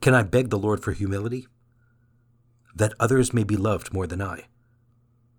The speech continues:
That others may be called to occupy posts, and I may be forgotten. That others may be preferred to me in everything. Lord Jesus, make this my prayer. From the Litany of Humility,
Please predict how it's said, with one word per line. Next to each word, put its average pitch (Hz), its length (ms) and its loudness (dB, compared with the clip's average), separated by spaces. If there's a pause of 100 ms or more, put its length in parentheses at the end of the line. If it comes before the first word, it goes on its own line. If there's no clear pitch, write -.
(180)
That 110 120 2
others 107 400 0
may 104 140 0
be 101 120 -4
called 104 280 -4
to 104 160 0
occupy 98 360 -6
posts, - 480 -2 (360)
and 104 120 0
I 113 120 2
may 90 140 -2
be 82 120 -8
forgotten. 82 540 -10 (1160)
That 117 120 2
others 107 380 0
may 104 100 0
be 98 140 -4
preferred 123 460 -2
to 90 100 -8
me 80 140 -8 (100)
in 98 140 -8
everything. 80 500 -12 (1200)
Lord 104 180 -2
Jesus, - 440 -8 (460)
make 101 200 -6
this - 180 -6
my 98 80 -6
prayer. - 340 -12 (1120)
From 107 300 -2
the 98 140 0
Litany 113 460 -2
of 98 100 -4
Humility, 104 540 -4